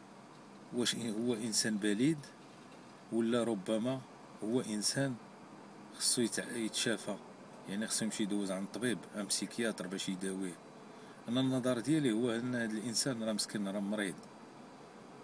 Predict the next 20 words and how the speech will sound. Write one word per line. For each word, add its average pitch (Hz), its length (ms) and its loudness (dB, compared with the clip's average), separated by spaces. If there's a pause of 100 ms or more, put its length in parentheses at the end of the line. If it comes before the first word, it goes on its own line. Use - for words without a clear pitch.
(340)
وهي 120 220 6
قضيتك 110 460 2
انت. 95 260 -2 (1300)
انا، 123 300 2 (100)
انا 127 140 2
تنشفق - 480 4
عليك 98 220 0 (920)
وتنصحك 131 720 6 (960)
باش 123 120 0
تمشي 127 180 2
دوز 110 340 4
عند 104 160 2
شي 104 260 4 (440)
ميدسان، 120 500 6 (960)
بما 110 220 2
انك 110 200 2
تتقول 101 360 2
راسك 104 200 0
في - 100 -6
ميريكان. 107 480 4